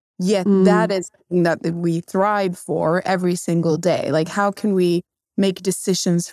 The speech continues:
Speaker 1: faster? How can we be more agile? How can we be more relevant? And so on. So I think being a leader at a company,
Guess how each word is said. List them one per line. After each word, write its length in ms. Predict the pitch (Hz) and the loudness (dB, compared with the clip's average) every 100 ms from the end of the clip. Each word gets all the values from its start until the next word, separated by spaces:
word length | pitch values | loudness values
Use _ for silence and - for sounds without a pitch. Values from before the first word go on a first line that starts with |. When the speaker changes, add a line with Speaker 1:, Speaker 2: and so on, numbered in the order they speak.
| - | -4
Speaker 1:
faster? 420 | 165 165 - - | -4 -4 -6 -6
How 160 | 175 | -2
can 220 | 190 214 202 | -4 0 0
we 100 | 202 | 0
be 160 | 185 | 2
more 320 | 185 175 175 - | 2 2 0 -2
agile? 520 | 180 170 - - - | -2 -2 -4 -4 -4
How 180 | 175 196 | -2 -2
can 200 | 196 208 | 0 0
we 100 | 202 | 2
be 160 | 185 | 2
more 260 | 185 170 160 | 2 2 2
relevant? 720 | 165 175 170 156 139 120 185 | 2 2 2 0 -2 -6 -4
And 160 | 175 165 | -4 -4
so 220 | - - | -2 -4
on. 200 | - - 185 - - | -2 -4 -6 -16 -8
So 140 | - | -2
I 40 | 196 | -2
think 360 | - 233 214 _ _ _ _ _ _ _ _ _ _ 196 | 0 -2 -2 _ _ _ _ _ _ _ _ _ _ -2
being 380 | 208 269 254 226 | 0 2 2 2
a 40 | |
leader 560 | 208 247 262 190 160 170 | 2 2 2 2 2 2
at 200 | - 185 | 0 -2
a 40 | |
company, 720 | 175 208 196 180 151 156 208 | -2 -2 -2 0 0 2 0